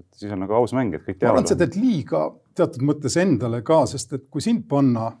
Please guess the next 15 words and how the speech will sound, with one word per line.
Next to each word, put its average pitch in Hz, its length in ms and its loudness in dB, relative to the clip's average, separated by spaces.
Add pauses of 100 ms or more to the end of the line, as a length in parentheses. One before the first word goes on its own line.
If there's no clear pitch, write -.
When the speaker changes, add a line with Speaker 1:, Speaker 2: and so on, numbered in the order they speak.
(140)
Speaker 2:
Sooäärega 120 680 6
koos 127 360 4
hääli 127 420 6 (100)
võtma, 151 400 0
siis 135 160 -4
ma 190 120 6
arvan, 135 320 4
et 135 140 -10 (100)
te 170 120 4
oleksite 165 500 0 (800)
võrreldaval 147 520 6
tasandil. 147 400 4
Kui 147 140 2
sind 208 300 2
panna 160 340 4